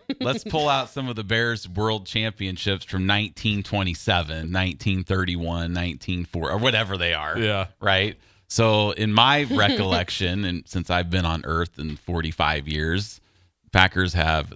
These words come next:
Speaker 1: three Super Bowls.
Speaker 2: Yeah,
Speaker 1: But I
Speaker 2: that's
Speaker 1: take those, though, obviously.
Speaker 2: That's like when you're counting college football championships and you're like, "Oh, you can't forget about Princeton. They got,
Speaker 1: Yale.
Speaker 2: you know, Yale."
Speaker 3: Yeah.
Speaker 2: Isn't Yale the number one?
Speaker 1: Yale, uh,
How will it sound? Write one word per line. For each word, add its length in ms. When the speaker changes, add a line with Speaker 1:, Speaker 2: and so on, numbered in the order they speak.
Speaker 1:
three 280
Super 320
Bowls. 560
Speaker 2:
Yeah, 120
Speaker 1:
But 80
I 100
Speaker 2:
that's 140
Speaker 1:
take 300
those, 320
though, 220
obviously. 680
Speaker 2:
That's 140
like 120
when 100
you're 120
counting 280
college 280
football 280
championships 720
and 60
you're 100
like, 120
"Oh, 100
you 120
can't 220
forget 240
about 280
Princeton. 480
They 120
got, 100
Speaker 1:
Yale. 320
Speaker 2:
you 80
know, 180
Yale." 360
Speaker 3:
Yeah. 220
Speaker 2:
Isn't 220
Yale 180
the 100
number 280
one? 260
Speaker 1:
Yale, 300
uh, 100